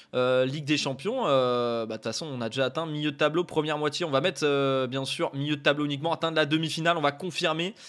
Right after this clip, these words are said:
Approche tactique requise. Pour l'instant, euh, au niveau de la tactique, euh, je vais, je vais créer une tactique de base, mais je, je suis pas, enfin, pour l'instant, j'ai, j'ai pas choisi, on n'a pas vu encore, euh, les joueurs, beaucoup de joueurs, beaucoup de joueurs ici. On va trier déjà par niveau, voir un petit peu qui sont les meilleurs. Jean-Peter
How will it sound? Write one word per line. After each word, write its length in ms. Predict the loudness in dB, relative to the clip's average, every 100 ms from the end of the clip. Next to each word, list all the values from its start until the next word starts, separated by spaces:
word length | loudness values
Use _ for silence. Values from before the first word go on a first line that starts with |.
| -2 4
Approche 320 | 4 2 0
tactique 300 | 0 -2 -4
requise. 420 | -4 -2 -4 -4 -10 -20 -16 -4
Pour 180 | 0 2
l'instant, 500 | 2 0 0 0 -6 -18 -4
euh, 260 | 2 2 2 0
au 80 | -2
niveau 260 | -2 -2
de 60 | 0
la 100 | 2
tactique, 540 | 0 -2 -6 -4 0
euh, 220 | 0 0
je 120 | -2 -4
vais, 100 | -6
je 60 | -8
vais 100 | -8
créer 200 | -4 -2
une 80 | 0
tactique 340 | -2 -2 -6
de 100 | -2
base, 320 | 0 0 0
mais 220 | -4 -6 -6
je, 180 | -10
je 80 | -12
suis 120 | -12
pas, 360 | -2 -2 -2 -16 _ -14
enfin, 140 | -14
pour 160 | -8 -6
l'instant, 280 | -6 -6 -6
j'ai, 160 | -4
j'ai 140 | -4 -2
pas 120 | -2
choisi, 320 | 0 -2 0
on 60 | -2
n'a 100 | 2
pas 160 | 2
vu 100 | 0
encore, 460 | -2 2 4 4 0 -20 -18 -2
euh, 220 | 2 2 2
les 400 | 0 -2 -2 -2
joueurs, 640 | 0 2 4 6 6 2
beaucoup 480 | -2 -2 -2 -4 -2
de 140 | -2
joueurs, 340 | 0 0 -2
beaucoup 380 | -2 -6 -6 -6
de 120 | -4
joueurs 280 | -2 -2 -2
ici. 500 | -2 -4 -2 -2 -4 -10 -20 -14 -2
On 60 |
va 100 | -2
trier 280 | 0 -2 -2
déjà 200 | 0 0
par 220 | 0 0
niveau, 380 | 0 -2 -2 0
voir 180 | 2 2
un 100 | 0
petit 140 | -4
peu 100 | -6
qui 200 | -6 -4
sont 160 | -4 -4
les 80 | -2
meilleurs. 200 | -2 0
Jean-Peter 640 | 0 -2 -4 0 4